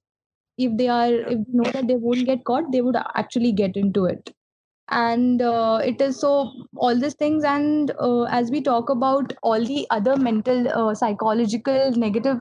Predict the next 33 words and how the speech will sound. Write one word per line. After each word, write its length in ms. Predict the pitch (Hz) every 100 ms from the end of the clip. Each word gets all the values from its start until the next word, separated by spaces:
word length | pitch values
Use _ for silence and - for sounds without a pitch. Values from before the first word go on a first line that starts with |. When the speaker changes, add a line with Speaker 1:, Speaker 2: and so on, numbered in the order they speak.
| -
Speaker 1:
impacts 520 | 220 214 208 233 -
that 200 | 226 233 -
take 220 | 214 -
place 240 | 240 240 240
are, 340 | 220 226 254 - - -
as 140 | 220 240
I 100 | 254
told 300 | 262 247 247
you, 160 | 254
anxiety, 640 | - 233 226 214 214 247 247
depression, 840 | 233 - 214 208 - 233 233 262 _ _ _ _ -
uh, 540 | 240 226 220 208 208
Speaker 2:
Mm-hmm. 260 | - _ - _ -
Speaker 1:
and, 320 | 247 233 247 247
uh, 280 | 233 226 208
there 160 | 240 269
is 100 | 285
also 360 | 262 240 330 311
reduced 880 | 247 208 262 302 330 - - - - -
cognitive 600 | 233 220 247 262 302 277
functions 560 | 226 208 208 254 247
that 240 | 226 220 208
take 180 | 202 185 -
place. 220 | 214 247
It 160 | 269 -
affects 380 | 220 247 240 -
your 160 | 277 269
decision 600 | 208 - 226 208 262 262
making, 420 | 233 196 208 240
to 100 | 240
be 140 | 214 226
very 320 | 196 185 233
honest. 460 | 220 190 190 240